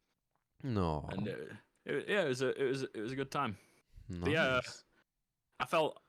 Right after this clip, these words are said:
Speaker 2: you know, I feel good after a week off. Unfortunately, it's like, it's the impending doom now, 'cause
Speaker 1: Mm.
Speaker 2: I've had a week off, and it's like,
Speaker 1: Yeah.
Speaker 2: "Oh, shit, that's what it,
Speaker 1: Yeah.
Speaker 2: I remember what it was like to be happy."
Speaker 1: Yeah,
Speaker 2: <laughs>
Speaker 1: I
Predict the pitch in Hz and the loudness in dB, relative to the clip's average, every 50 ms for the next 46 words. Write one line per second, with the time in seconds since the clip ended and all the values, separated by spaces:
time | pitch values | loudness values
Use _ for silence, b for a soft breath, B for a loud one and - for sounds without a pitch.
0 | _ _ - 147 123 104 110 113 - 131 110 104 - - 123 120 117 113 - - | _ _ -6 -2 -2 0 -2 -2 -2 -4 -4 -4 -4 -4 -2 0 0 -2 -2 -2
1 | - 117 113 107 104 - - - - - 110 107 117 120 110 - - 117 120 - | -2 -2 -2 -2 -4 -8 -16 -14 -10 -8 -4 -2 -2 -4 -2 -2 -2 -2 -2 -2
2 | - 123 127 123 - 151 165 151 135 - 123 117 113 107 104 107 - - 120 113 | -4 -4 -6 -2 0 0 0 0 0 -2 -2 -2 -2 -2 -2 -4 -2 0 0 0
3 | 110 110 - b b b b - _ _ _ _ - - - - 131 113 110 - | 0 0 -4 b b b b -20 _ _ _ _ -8 -6 -4 -2 -2 -2 -2 -2
4 | - 143 123 117 113 110 104 104 127 127 117 104 101 98 92 92 92 95 - - | -2 0 0 2 2 0 0 0 0 0 2 0 0 0 0 -2 -2 -4 -4 -4
5 | 95 90 90 87 87 - 92 82 80 - - - - - 117 113 113 113 107 - | -2 0 2 2 2 2 2 2 0 -2 -4 -8 -6 -4 -2 0 0 0 0 0
6 | 120 107 98 92 - - 107 110 107 107 - - - 78 78 73 71 73 69 - | 2 2 2 0 -2 -2 -2 -2 -2 -2 -2 -2 0 0 2 2 2 0 0 0
7 | - - - - - - - - 139 113 95 - - - _ - 135 - - - | -2 -4 -4 -2 -2 -2 0 0 0 0 -2 -4 -8 -10 _ -4 -2 0 0 0
8 | 131 - 107 - - - 127 - - - 139 147 175 208 240 240 208 160 127 113 | 0 0 0 -2 -4 -8 -10 -14 -10 -4 -2 2 4 4 4 4 4 4 4 4
9 | 110 104 117 117 - - 135 127 - 196 196 196 - - 107 98 92 - - 104 | 2 2 -2 -2 -2 -2 -4 -2 0 0 -2 -2 -2 -2 -2 -2 0 4 6 8
10 | 104 101 98 98 95 92 87 85 82 78 80 78 69 69 69 73 95 87 - 123 | 8 10 10 8 8 8 6 6 4 2 2 0 0 2 2 2 0 0 0 -2
11 | 127 107 - 50 50 50 | -2 0 0 -2 -2 -2